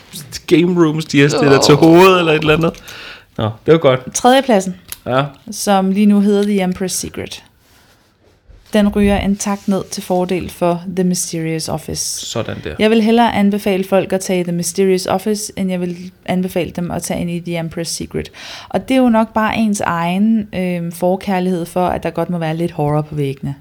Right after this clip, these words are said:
Speaker 2: ikke?
Speaker 1: Jo. Jeg synes bare ikke, det var horror nok.
Speaker 2: Nej,
Speaker 1: Men
Speaker 2: det var,
Speaker 1: det er
Speaker 2: nej,
Speaker 1: så
Speaker 2: det var det ikke. Men det var da mere horror, end Emperor's Secret.
Speaker 1: Åh, ja, det var det. Ja, ja, det var det. Ja.
Speaker 2: Præcis.
Speaker 1: Ja.
Speaker 2: Og, og mindre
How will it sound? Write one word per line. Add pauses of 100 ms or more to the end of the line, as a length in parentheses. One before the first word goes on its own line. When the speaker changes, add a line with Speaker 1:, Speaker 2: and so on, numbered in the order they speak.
(140)
Speaker 2:
ikke? (340)
Speaker 1:
Jo. (680)
Jeg
synes
bare
ikke,
det
var
horror
nok. (300)
Speaker 2:
Nej,
Speaker 1:
Men
Speaker 2:
det
var,
Speaker 1:
det
er
Speaker 2:
nej,
Speaker 1:
så
Speaker 2:
det
var
det
ikke. (240)
Men
det
var
da
mere
horror, (460)
end
Emperor's
Secret. (380)
Speaker 1:
Åh,
ja,
det
var
det.
Ja,
ja,
det
var
det.
Ja.
Speaker 2:
Præcis.
Speaker 1:
Ja. (280)
Speaker 2:
Og,
og
mindre